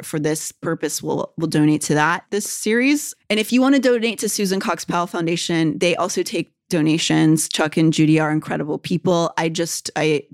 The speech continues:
I know that other people within the church are a part of it, and I'm not clear if the church takes any of the money. So, you know, you make, you, you decide. Uh, and then if you would care to donate, <laughs> that is, of course, if you're in a,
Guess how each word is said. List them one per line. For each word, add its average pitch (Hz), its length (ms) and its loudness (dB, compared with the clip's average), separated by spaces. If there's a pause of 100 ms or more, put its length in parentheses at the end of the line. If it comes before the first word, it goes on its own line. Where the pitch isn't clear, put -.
I 170 80 2
know 165 160 2
that 156 180 0
other 151 220 0
people 151 500 -2 (200)
within 156 240 0
the 143 100 2
church 156 400 0
are 170 100 2
a 170 60 0
part 180 240 -2
of 175 100 0
it, 180 40 4
and 156 120 -2
I'm 156 160 2
not 156 300 0
clear 147 520 0
if - 120 -10
the 170 80 -4
church - 300 -6
takes - 260 -6
any 151 160 4
of 147 100 2
the - 80 -4
money. 208 400 4 (600)
So, 170 680 2 (540)
you 202 180 4
know, 175 140 4
you 170 200 4
make, 180 260 2
you, 170 260 0
you 180 180 -2
decide. 156 480 0 (300)
Uh, 160 320 0
and 180 140 0
then 175 300 0 (100)
if 175 160 -4
you 190 100 4
would 175 220 2
care 160 180 -2
to 151 100 -4
donate, 151 320 2
<laughs> - 80 -2
that - 80 0
is, - 120 0
of 156 240 -2
course, 139 240 -4 (380)
if 170 200 -6
you're 175 220 2
in 175 80 0
a, 175 140 -2